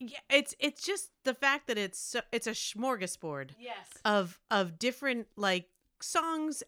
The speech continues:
Speaker 1: and beats. At, at one point, it's, like, staccato, and then it's, it's just go-, it's go-, and then it's very slow, and then it's, it's poetic, and it's,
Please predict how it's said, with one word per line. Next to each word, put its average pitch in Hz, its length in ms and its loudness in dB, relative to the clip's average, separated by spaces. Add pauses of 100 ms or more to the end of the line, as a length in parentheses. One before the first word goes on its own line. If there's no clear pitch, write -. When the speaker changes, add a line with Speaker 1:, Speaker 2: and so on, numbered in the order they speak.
Speaker 1:
and 185 320 0
beats. 262 380 -4
At, 185 100 -4
at 180 240 -2
one 226 180 -2
point, 240 200 -2
it's, 185 140 -8
like, 151 160 -6
staccato, 240 680 -2 (340)
and 175 180 -2
then 165 180 -4
it's, 156 240 -10
it's 190 180 -8
just - 300 -12
go-, 185 100 -8
it's 185 180 -12
go-, 175 140 -10
and 165 160 -10
then 165 100 -4
it's 143 100 -10
very 123 160 -14
slow, 254 340 -2
and 185 80 -2
then 156 80 -6
it's, 151 120 -12
it's 170 200 -6
poetic, 220 500 -2
and 170 120 -2
it's, - 200 -10